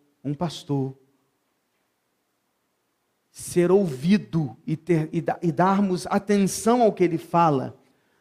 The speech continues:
não é a quantidade de seguidores que ele tem no Instagram, nem a quantidade de inscritos que tá no seu canal do YouTube, mas é saber se o que ele fala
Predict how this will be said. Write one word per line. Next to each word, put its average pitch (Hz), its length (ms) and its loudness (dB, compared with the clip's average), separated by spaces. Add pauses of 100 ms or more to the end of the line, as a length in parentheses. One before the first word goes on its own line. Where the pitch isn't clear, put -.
(120)
não 175 220 2
é 180 100 4
a 185 60 2
quantidade 175 600 0
de 160 100 -16
seguidores 165 480 2
que 170 80 -4
ele 151 60 -2
tem 160 160 0
no 165 80 0
Instagram, 147 540 0 (1160)
nem 175 200 2
a 233 60 -2
quantidade 180 600 -2
de 185 60 0
inscritos - 340 -8
que - 80 -16
tá 170 140 0
no 170 60 -2
seu 170 120 -4
canal 165 260 -2
do 160 80 0
YouTube, 151 460 0 (2000)
mas 143 220 0
é 147 60 2
saber 143 340 0
se 156 140 -8
o - 20 -8
que 160 140 -2
ele 190 140 0
fala 139 640 -4